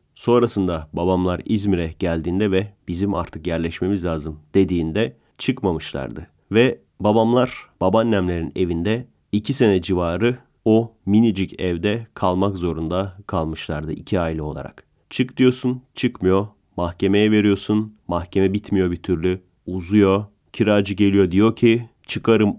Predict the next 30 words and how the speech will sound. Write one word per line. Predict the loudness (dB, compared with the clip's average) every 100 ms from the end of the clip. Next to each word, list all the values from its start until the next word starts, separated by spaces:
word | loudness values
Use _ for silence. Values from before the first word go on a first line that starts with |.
| -2
ama | 0 2 0 -2 -6
bana | -2 0 0
başka | -2 -2
ev | 0
ayarlayacaksın, | 0 -2 -4 -6 -8 -8 -10
işte | -10 -6
hava | -2 -2 -2
parası | -4 -4 -2
vereceksin. | -4 -4 -10 -8 -6 -6 -8 _
Şunları | -6 2 4 4 2
şunları | 0 2 2
yapacaksın | 0 -2 -6 -8 -8 -8
bana, | -6 -6
işte | -6 -6
bak | -8 -4
benim | -4 -2
masrafım | -4 -6 -6 -4
olacak, | -4 -4 -4
onları | -2 -2 -2 -4
karşılayacaksın." | -6 -6 -10 -10 -12 -8 -8 -8 _ _ 0
Ve | 2 2
çıkmayan | 0 0 2 2 4 0
kiracıya, | -2 0 2 2 0 -4
eğer | -2 -2 0
mafya | 0 0 0 0
değilsen | 2 0 -2 -8
yani, | -8 -6 -4 -6 -10 _ -8
çıkmayan | -6 -2 0 0 -2
kiracıya | 0 2 2 0 -2 -2
karşı | -2 -4 -4 -2 -2